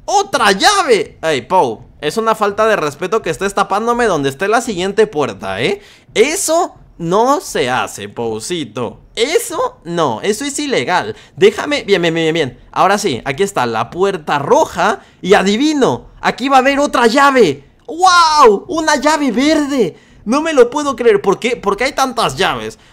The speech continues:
¿Por qué este sótano está tan bien protegido, eh? Pregunta muy, muy seria. ¿Por qué? ¿Ya se fue el Pou? No, no, está ahí espiándome. Pero mira, le hacemos el lío y listo, para la izquierda. La última puerta, corre, corre, corre.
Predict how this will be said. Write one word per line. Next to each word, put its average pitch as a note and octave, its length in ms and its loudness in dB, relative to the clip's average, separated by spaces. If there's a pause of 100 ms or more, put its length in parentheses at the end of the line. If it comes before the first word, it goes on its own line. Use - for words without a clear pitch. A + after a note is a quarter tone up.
(120)
¿Por G3+ 220 4
qué D4 80 -10
este D#4+ 280 -2
sótano B3+ 420 -4
está A3+ 300 -4
tan A#3 180 -2
bien A3 220 0
protegido, B2+ 680 -6
eh? F3+ 220 -6 (240)
Pregunta D4+ 800 0 (160)
muy, B3+ 360 2
muy G3+ 240 0
seria. G#2 560 -4 (220)
¿Por G3+ 340 4
qué? E3 420 -2 (300)
¿Ya C3 160 -2
se F3 120 -8
fue F3 120 -2
el E3 80 -6
Pou? C4 380 0 (560)
No, F3 260 4
no, G#3 240 4
está F#3+ 220 -2
ahí A3 100 4
espiándome. G#3+ 560 2
Pero A3 180 4
mira, G#3+ 280 6
le F#3+ 100 0
hacemos B3+ 420 0
el E3 180 0
lío D#4+ 360 0 (180)
y A3 120 -2
listo, A#3+ 380 0
para G3+ 180 2
la A3 80 -2
izquierda. F3 560 -2 (160)
La G3+ 160 2
última A#3+ 320 0
puerta, A3+ 360 0
corre, A3 240 2
corre, G#3+ 280 2
corre. G3+ 340 0